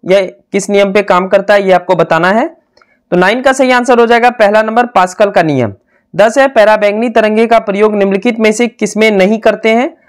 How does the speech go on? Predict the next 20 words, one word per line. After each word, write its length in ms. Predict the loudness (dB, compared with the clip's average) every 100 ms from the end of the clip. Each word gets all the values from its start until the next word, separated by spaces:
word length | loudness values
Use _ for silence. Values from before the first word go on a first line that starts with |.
| _
आपके 260 | -4 -2 0
ऑप्शन 260 | -2 0 0
है 40 |
फर्स्ट 220 | 0 0
नंबर 160 | 0 0
जीवाणुओं 440 | 2 2 0 0
को 120 | 0 0
नष्ट 240 | 0 0
करने 280 | 0 2 0
में, 220 | 0 -2 -8 _ -6
दूसरा 260 | -2 2 2
है 60 | 0
खनिज 340 | -2 -4 -2
के 120 | -2
प्रति 300 | 0 -2 -2 2
दर्श 280 | 2 0 -4
की 140 | -2
जांच 260 | 0 0 0
करने 320 | -2 0 0
में, 260 | 0 -2